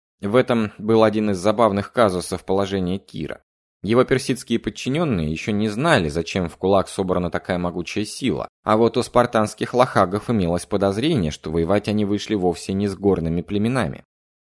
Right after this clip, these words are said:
Клеарх запросил показать ему качество персидских полков, которыми он будет командовать в бою, вроде бы простой и единственно здравый смысл,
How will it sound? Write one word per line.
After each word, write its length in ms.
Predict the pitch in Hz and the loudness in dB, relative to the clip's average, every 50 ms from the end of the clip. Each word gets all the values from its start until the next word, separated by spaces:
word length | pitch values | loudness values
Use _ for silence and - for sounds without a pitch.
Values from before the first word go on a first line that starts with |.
| _ | _
Клеарх 440 | - 120 135 135 135 127 117 - - | 2 6 8 8 8 6 4 0 -4
запросил 500 | 110 101 113 - 120 120 117 - 131 120 | -4 -4 -2 0 0 0 2 0 -2 -2
показать 480 | - 113 - 120 113 107 120 113 - - | -2 -2 -2 -2 0 0 0 -2 0 -2
ему 200 | 110 107 110 107 | 0 0 0 0
качество 540 | - - 123 117 - - 104 - - 110 | 0 2 2 2 2 0 -8 -4 -2 -2
персидских 640 | 104 - 110 107 - - 113 104 - - - 101 - | -2 0 0 -2 -2 -2 -6 -6 -4 -6 -6 -8 -2
полков, 500 | - 110 107 107 107 - - 175 160 - | 2 2 2 2 2 0 0 0 0 2
которыми 380 | - - 90 - 110 98 95 92 | 0 -4 -4 -2 -2 -2 0 -2
он 140 | 92 95 95 | -2 -2 -4
будет 240 | 95 95 92 90 | -4 -4 -4 -6
командовать 600 | - - 104 101 104 101 95 87 92 92 92 85 | -4 -2 0 0 0 0 0 0 0 0 0 -2
в 60 | 82 82 | -4 -2
бою, 480 | 82 101 101 117 135 139 92 67 - _ _ | 0 2 2 4 2 2 0 0 -4 _ _
вроде 300 | - 131 151 151 135 131 | 0 2 2 2 2 2
бы 100 | 135 131 | 0 0
простой 640 | 135 - 127 127 127 - - - 175 185 170 117 90 | 2 2 0 0 0 -2 -4 0 2 4 4 4 4
и 160 | - - 98 | 2 -2 -4
единственно 760 | 95 95 90 95 110 113 113 139 139 139 - - 123 123 120 | -4 -4 -2 -2 -4 -4 -2 -4 -4 -4 -4 -4 -4 -2 -4
здравый 360 | 110 107 131 135 127 117 127 | -2 0 2 4 4 4 2
смысл, 540 | 127 - - 190 180 110 - - - 64 - | -2 0 0 0 0 0 -2 -6 -10 -10 -10